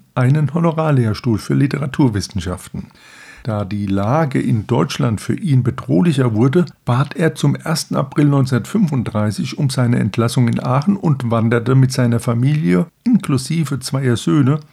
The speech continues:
nach Palästina aus. Strauß lebte in sehr ärmlichen Verhältnissen, wollte sich aber immer als Dichter behaupten. Dafür musste seine Familie oft harte Lebensverhältnisse in Kauf nehmen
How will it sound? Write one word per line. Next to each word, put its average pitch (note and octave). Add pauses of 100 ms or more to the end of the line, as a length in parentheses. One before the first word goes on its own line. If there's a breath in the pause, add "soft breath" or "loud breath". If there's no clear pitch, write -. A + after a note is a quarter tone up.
nach C3+
Palästina C#3+
aus. - (800 loud breath)
Strauß A#2
lebte B2+
in D3
sehr C#3+ (120)
ärmlichen D3
Verhältnissen, B2 (380 loud breath)
wollte D3
sich -
aber -
immer E3
als -
Dichter -
behaupten. - (180)
Dafür C3+
musste C3+
seine A2
Familie A#2+
oft -
harte C3+
Lebensverhältnisse B2+
in B2+
Kauf A2+
nehmen C#3